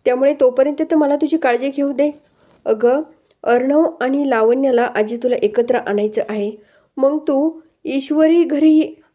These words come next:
येईल असं नियोजन का केलं?" त्यावर आजी बोलते की, "अगं, लावण्याला जरी आपल्या घरची सून म्हणून व्हायचं आहे, मग तिला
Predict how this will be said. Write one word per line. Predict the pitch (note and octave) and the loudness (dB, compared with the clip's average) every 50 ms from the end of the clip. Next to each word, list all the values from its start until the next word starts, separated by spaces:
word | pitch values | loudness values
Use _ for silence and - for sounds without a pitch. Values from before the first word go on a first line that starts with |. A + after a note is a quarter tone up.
| _ - | _ -2
येईल | B3+ B3 B3 B3+ C#4 D4 - | 2 2 2 2 0 -2 0
असं | - B3 B3+ - C#4+ D4 D4 | 0 0 0 2 2 2 4
नियोजन | C4+ B3+ B3+ B3 D4 D4+ | 4 2 2 2 0 -2
का | C#4+ D4 C4+ B3+ | -2 -2 -2 -4
केलं?" | B3+ B3+ C#4 C4 C4 C4+ C#4+ C#4+ _ _ _ _ _ _ _ _ - | -2 0 0 0 0 -2 -4 -8 _ _ _ _ _ _ _ _ -2
त्यावर | A3 G#3+ G#3 G#3 A3 A3+ - - | -2 0 0 0 -2 -4 -4 -4
आजी | G#3+ G#3+ G#3 A3 B3 | -2 -2 -2 -2 -2
बोलते | A#3 A3 G3+ G3+ - A3+ | 0 0 0 0 -2 -4
की, | A3 - G#3 G#3 A3+ C4 - _ _ _ _ _ _ _ _ | -6 -4 -6 -8 -8 -8 -12 _ _ _ _ _ _ _ _
"अगं, | G3+ G3+ G#3 G#3 G#3+ A3 A#3 C4+ C4 - _ _ _ _ _ | -2 -2 2 2 2 2 2 0 -4 -10 _ _ _ _ _
लावण्याला | A#3+ A#3+ B3 A#3+ A#3+ A#3+ B3 C4 C#4 D4 D4 D#4 D#4 D4+ C4+ A3+ A3+ A#3+ - - _ _ _ _ - A#3 A3 | -4 -2 0 0 2 2 2 2 2 2 2 2 2 2 2 0 -2 -4 -6 -10 _ _ _ _ -12 -4 0
जरी | B3+ B3+ B3+ D4 | 0 2 2 0
आपल्या | - - A#3 A3 A3+ B3+ B3+ C4 C4+ | -2 -2 -4 -6 -4 -2 -2 -2 0
घरची | C4 D4 C#4+ C4+ - A#3 A#3 B3 - - | -2 -4 -4 -4 -4 -4 -6 -6 -6 -10
सून | - - - C4 C4+ C#4 | -12 -8 -4 -2 -2 0
म्हणून | C#4+ C#4 C#4+ C#4+ C#4 C#4 C#4+ D4 C#4 - - - _ _ _ _ _ _ _ _ _ _ _ _ _ _ _ _ _ _ - | 0 0 0 0 0 -2 -2 -4 -6 -8 -12 -18 _ _ _ _ _ _ _ _ _ _ _ _ _ _ _ _ _ _ -2
व्हायचं | C4 B3+ A#3+ A#3+ C4+ - - | 0 0 0 0 -2 -2 0
आहे, | - C4 C4+ B3 G#3+ G3 A3 G#3 - - _ _ - | 0 0 2 2 2 2 0 -2 -6 -12 _ _ -6
मग | B3 B3+ C4 C4+ D4+ D#4 D#4 D#4 | -2 0 2 2 0 0 -2 -2
तिला | C#4+ C#4+ D#4 | 0 0 0